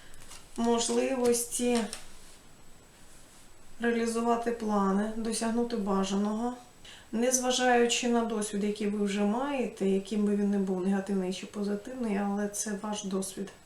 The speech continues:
Незважаючи на те, що не відбувалося в вашому житті, вам все одно відкриваються шляхи,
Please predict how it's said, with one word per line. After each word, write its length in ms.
Незважаючи 920
на 160
те, 240
що 180
не 200
відбувалося 680
в 40
вашому 400
житті, 680
вам 380
все 300
одно 640
відкриваються 600
шляхи, 580